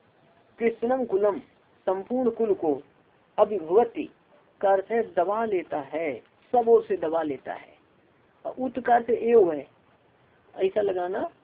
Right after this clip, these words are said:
धर्म नष्ट होने पर अधम, नहीं, धर्म नष्ट होने पर अधर्म संपूर्ण परिवार को सब ओर से दबा ही लेता है। उत का अर्थ एव ही, सब ओर से दबा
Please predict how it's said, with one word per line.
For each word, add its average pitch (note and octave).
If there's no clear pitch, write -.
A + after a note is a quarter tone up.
धर्म G3+
नष्ट A3
होने F3
पर G#3
अधम, G3
नहीं, G#3+
धर्म G3+
नष्ट A3+
होने G3+
पर G#3
अधर्म F#3+
संपूर्ण A3
परिवार F#3
को A3+
सब A#3
ओर G#3
से G#3
दबा F3+
ही F#3
लेता D3
है। -
उत F#3+
का G#3
अर्थ G3+
एव E3+
ही, E3+
सब G3
ओर F#3+
से F#3
दबा G3